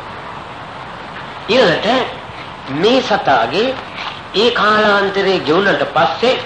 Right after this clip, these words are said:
අර එකට ගොනු වෙලා තිබිච්ච එක තවත් දැඩි වෙලා ඊළඟට බදාලතාවී කියලා තව එකක් උපදිනවා. ඒ බදාලතාව කියන්නේ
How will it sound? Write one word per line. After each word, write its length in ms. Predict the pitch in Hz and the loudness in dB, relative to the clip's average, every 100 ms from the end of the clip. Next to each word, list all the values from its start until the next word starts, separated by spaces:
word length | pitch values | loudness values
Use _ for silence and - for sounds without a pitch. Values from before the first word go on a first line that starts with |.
| - - - - - - - - - - | -10 -12 -14 -16 -16 -14 -14 -16 -16 -4
අර 160 | 147 165 123 104 - - - - - - - 123 - | 2 4 2 0 -6 -12 -12 -12 -12 -12 -8 -10 -6
එකට 340 | 165 - 269 254 | -6 -2 0 2
ගොනු 260 | 175 220 247 | 4 4 4
වෙලා 280 | 233 220 | 6 6
තිබිච්ච 380 | 208 202 175 - | 4 0 0 0
එක 220 | 170 156 254 - - | 2 2 0 -2 -2
තවත් 340 | - - 208 - | 4 6 6 4
දැඩි 260 | 165 160 | 2 4
වෙලා 300 | 175 139 202 240 - - | 4 4 2 -2 -8 -10
ඊළඟට 520 | 180 208 180 156 170 240 - - 135 | -2 2 2 2 0 -2 -6 -12 2
බදාලතාවී 960 | 156 180 233 208 180 - 165 151 147 | 4 6 6 6 4 4 4 4 2
කියලා 420 | 143 170 214 254 220 - - - - - - - - - - - - | 2 2 4 2 0 -4 -10 -12 -12 -12 -12 -12 -12 -12 -12 -12 -2
තව 180 | 165 240 | 2 6
එකක් 360 | 240 170 156 151 | 6 4 2 2
උපදිනවා. 480 | 160 131 120 104 - - - - - - | 0 0 -2 -4 -8 -14 -14 -14 -14 -10
ඒ 220 | - 226 247 | -2 0 0
බදාලතාව 880 | 135 135 220 254 240 233 208 196 151 123 | 2 2 4 4 4 2 2 2 2 0
කියන්නේ 720 | 151 220 185 117 113 156 | 0 2 0 -2 -4 -4